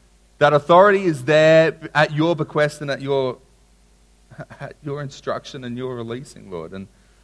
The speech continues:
Lord, sometimes we don't understand how or why these people are, but Lord, we just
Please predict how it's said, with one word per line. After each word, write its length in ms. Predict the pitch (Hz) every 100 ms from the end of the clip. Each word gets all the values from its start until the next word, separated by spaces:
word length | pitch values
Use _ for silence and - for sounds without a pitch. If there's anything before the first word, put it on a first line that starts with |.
| _ _
Lord, 180 | 135 139
sometimes 480 | 165 165 175 156 139
we 100 | 139
don't 200 | 143 135
understand 680 | 135 139 135 139 135 127 - _ _ -
how 380 | 135 147 147 147
or 180 | 123 110
why 520 | 113 135 165 214 233 _ _ _ _ _ _ _ _ _
these 200 | 127 127
people 360 | - 143 139 120
are, 140 | 123
but 220 | 123 123
Lord, 180 | 131 120
we 140 | 123
just 280 | 113 113 -